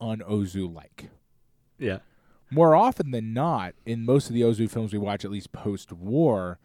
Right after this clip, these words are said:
Speaker 1: Ozu's movies don't move in real time, but feel very close to real time. Like, you'll jump days,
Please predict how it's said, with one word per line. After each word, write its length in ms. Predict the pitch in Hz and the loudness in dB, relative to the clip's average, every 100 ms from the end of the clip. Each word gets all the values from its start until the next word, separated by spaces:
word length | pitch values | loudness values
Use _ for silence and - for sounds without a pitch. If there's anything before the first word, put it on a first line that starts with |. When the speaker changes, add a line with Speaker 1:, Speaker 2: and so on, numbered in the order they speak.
| _ _ _ _ _ _ _ _ | _ _ _ _ _ _ _ _
Speaker 1:
Ozu's 640 | 123 151 160 175 139 - _ _ _ _ 160 | 4 6 6 2 2 -4 _ _ _ _ -20
movies 380 | 175 185 226 196 | -10 -2 0 4
don't 160 | 208 147 | 4 6
move 180 | 165 | 6
in 140 | 151 110 101 | 6 2 2
real 260 | 139 208 | 4 4
time, 360 | - 202 220 185 | 4 -2 -2 -2
but 200 | 127 - | -4 0
feel 180 | 143 120 | 2 4
very 220 | 120 95 | 2 -2
close 420 | - - 104 117 | -10 -4 -2 0
to 80 | 139 | 0
real 200 | 131 143 | 2 2
time. 440 | 139 143 143 156 151 _ _ _ _ _ _ _ | 0 -4 -4 -6 -10 _ _ _ _ _ _ _
Like, 220 | 120 123 | -2 2
you'll 140 | 143 147 | 6 6
jump 480 | 110 165 165 117 98 | 6 2 2 -2 -6
days, 580 | 113 113 147 196 - | -4 -4 -4 -4 -8